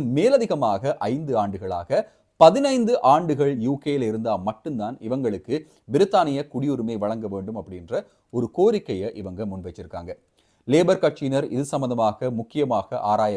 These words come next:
வேண்டும் அப்படின்னு கேட்டுக்கொண்டதோட, இதற்கான டேட்டிங்கை வந்து பேக்டேட் பண்ணி இரண்டாயிரத்தி இருபத்தொன்றாக போட வேண்டும் அப்படின்ற ஒரு கோரிக்கையையும் அவங்க முன் வச்சிருக்காங்க.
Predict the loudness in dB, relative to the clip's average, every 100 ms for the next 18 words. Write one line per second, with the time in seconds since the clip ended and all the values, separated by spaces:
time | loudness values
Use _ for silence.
0 | -4 -8 -8 -10 -12 -14 -14 -14 -14 -14
1 | -14 -2 -2 -2 _ _ -4 4 4 6
2 | 0 0 -4 -4 2 2 2 -2 -2 -4
3 | -6 -10 0 2 2 -2 -4 -4 -6 -8
4 | -10 -10 -6 -2 2 2 0 -6 -6 -6
5 | -8 -8 -4 -2 -2 -4 -6 -4 -4 -4
6 | -8 -8 -12 -8 -6 -6 _ _ -6 -6
7 | -2 -2 -2 -4 -6 -6 -6 -8 -8 -8
8 | -8 -10 -10 -12 -14 -14 -12 -12